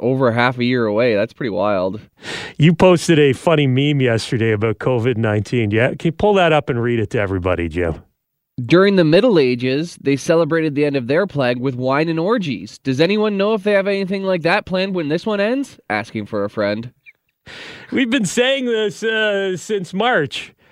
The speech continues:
Speaker 2: When all of this is over, it is gonna be the beginning of probably the greatest F fest of our lifetime.
Speaker 1: You could call it that. I might call it a baby boom,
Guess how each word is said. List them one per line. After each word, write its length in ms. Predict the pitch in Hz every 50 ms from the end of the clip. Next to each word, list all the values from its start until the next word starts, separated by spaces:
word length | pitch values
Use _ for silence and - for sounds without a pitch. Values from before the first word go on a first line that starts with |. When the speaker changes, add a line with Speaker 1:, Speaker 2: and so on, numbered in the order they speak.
| _ _ _ -
Speaker 2:
When 160 | 160 165 190
all 180 | 220 254 262
of 120 | 262 226 226
this 200 | 240 226 - 233
is 160 | 214 170 185
over, 540 | 208 208 202 190 156 139 110 95 95 - _ _ _ _ _ _ _ _ _ _ -
it 180 | - 160 175
is 140 | 196 190 143
gonna 220 | - 185 175 170 156
be 140 | 160 160
the 100 | 147 143
beginning 600 | 131 117 135 117 123 131 127 127 131 123 120 123 -
of 500 | - 120 113 110 113 110 104 98 95 - _ _ _ - 196 185 156 -
probably 520 | - 170 160 165 156 160 143 151 151 139 123
the 80 | 123
greatest 460 | 113 110 120 120 117 113 117 - - -
F 180 | - 110 104 -
fest 480 | - - - 98 85 85 - - -
of 160 | 95 95 92 92
our 160 | 95 95 95
lifetime. 720 | 90 87 85 82 - - 95 87 82 82 80 - - - - _ _ - - - - _ -
Speaker 1:
You 80 | 311 294
could 120 | 294 220 202
call 180 | 202 190 180 175
it 20 |
that. 180 | 175 190 214 -
I 60 | 285
might 160 | 302 330 302 -
call 180 | 214 220 196 180
it 60 | 160
a 40 | 135
baby 360 | 117 139 151 180 170 143 131
boom, 420 | 123 123 127 135 160 190 220 233